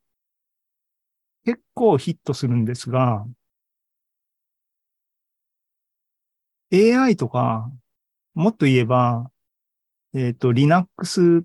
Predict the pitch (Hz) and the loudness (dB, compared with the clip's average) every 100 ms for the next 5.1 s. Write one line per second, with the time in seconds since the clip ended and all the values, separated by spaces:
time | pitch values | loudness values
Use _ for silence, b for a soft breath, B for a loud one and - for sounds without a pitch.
0 | - 156 151 147 139 127 127 - 220 233 | -4 -8 -4 -4 -4 -8 -6 0 0 2
1 | 294 269 151 131 127 151 214 185 233 262 | 0 0 0 0 0 -2 -4 -4 -4 -6
2 | - 240 269 220 196 160 139 123 143 143 | -2 0 2 0 -4 -6 -4 -2 0 2
3 | 180 175 151 131 - 135 123 120 131 117 | 2 0 0 -2 -2 -4 -4 -2 -2 0
4 | 135 135 127 127 123 170 151 135 139 120 | 0 0 -2 -4 -4 -2 -2 -2 -4 -2
5 | 117 | -4